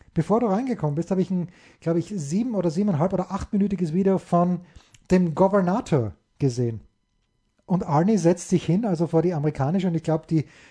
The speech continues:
kalifornische Flagge, Arnold Schwarzenegger, der, ähm, at Schwarzenegger auf Twitter. Und ich glaub, also steht nur Arnold at Schwarzenegger. Und, äh, es gibt sicherlich viele Dinge, die Arnold Schwarzenegger in seinem Leben gemacht hat, die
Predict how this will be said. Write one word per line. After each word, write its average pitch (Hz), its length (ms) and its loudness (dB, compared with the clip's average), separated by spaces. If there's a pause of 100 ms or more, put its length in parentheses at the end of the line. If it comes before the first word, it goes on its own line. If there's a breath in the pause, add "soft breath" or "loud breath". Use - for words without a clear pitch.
(100)
kalifornische 160 640 2
Flagge, 131 420 -4
Arnold 151 200 -4
Schwarzenegger, 156 580 -2 (640 soft breath)
der, 165 280 2 (560 loud breath)
ähm, 151 560 2 (800)
at 196 180 2
Schwarzenegger 175 640 2
auf 170 120 -2
Twitter. 233 420 0 (460)
Und 160 160 -2
ich 165 100 -2
glaub, 165 220 0
also 165 180 -2
steht 190 240 0
nur 185 160 -4
Arnold 208 520 0
at 175 120 -2
Schwarzenegger. 156 640 -4 (640 soft breath)
Und, 190 640 2 (140)
äh, 165 260 -2
es 190 140 -6
gibt 208 180 -2
sicherlich 226 340 2
viele 208 220 0
Dinge, 214 220 0
die 185 120 0
Arnold 170 240 -2
Schwarzenegger 185 600 0
in 190 180 0
seinem 170 380 2
Leben 151 320 2
gemacht 151 420 -2
hat, 196 220 -4
die 165 320 0